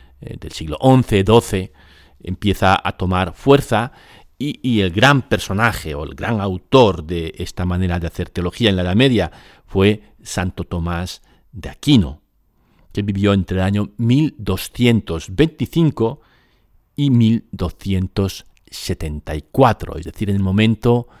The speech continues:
de la construcción de las primeras grandes catedrales góticas. La gran obra de Santo Tomás, la Suma Teológica, es, es una construcción,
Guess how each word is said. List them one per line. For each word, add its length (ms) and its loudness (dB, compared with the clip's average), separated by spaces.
de 160 -6
la 140 -4
construcción 1000 0
de 80 0
las 200 -6
primeras 640 -4
grandes 640 -2
catedrales 920 -6
góticas. 920 -8
La 240 4
gran 360 2
obra 460 4
de 120 -4
Santo 260 -8
Tomás, 460 -6
la 100 -10
Suma 460 2
Teológica, 800 -2
es, 360 -6
es 160 -4
una 80 -4
construcción, 680 -4